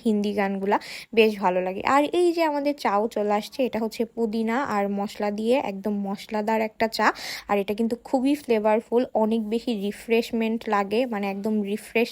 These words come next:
লাগে নিজের কাছে, ফ্রেশ ফ্রেশ লাগে। যদি টেস্ট না করে থাকেন টেস্ট করতে পারেন চাইলে। এইখানের এই চায়ের সন্ধান দিয়েছিল হচ্ছে কুঞ্জ আপু, মানে এখন কুঞ্জ আপুর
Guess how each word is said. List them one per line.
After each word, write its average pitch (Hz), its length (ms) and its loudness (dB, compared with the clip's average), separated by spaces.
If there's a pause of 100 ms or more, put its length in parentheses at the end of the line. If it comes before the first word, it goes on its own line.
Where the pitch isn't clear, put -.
লাগে 220 220 0
নিজের 208 440 2
কাছে, 196 220 0 (420)
ফ্রেশ 240 260 6 (120)
ফ্রেশ 247 200 2 (140)
লাগে। 214 180 4 (120)
যদি 233 160 0 (100)
টেস্ট 208 200 0 (220)
না 202 80 0 (100)
করে 262 160 4 (100)
থাকেন 294 220 -2 (100)
টেস্ট 214 260 0
করতে 185 260 -2
পারেন 185 280 0
চাইলে। 175 280 -2 (340)
এইখানের 339 400 0
এই 330 120 0
চায়ের 285 300 4
সন্ধান 277 380 0
দিয়েছিল 285 380 0
হচ্ছে 294 160 -2 (120)
কুঞ্জ 240 220 2 (200)
আপু, 240 180 -2 (160)
মানে 220 220 -2
এখন 247 240 0
কুঞ্জ 233 200 0 (120)
আপুর 240 160 -4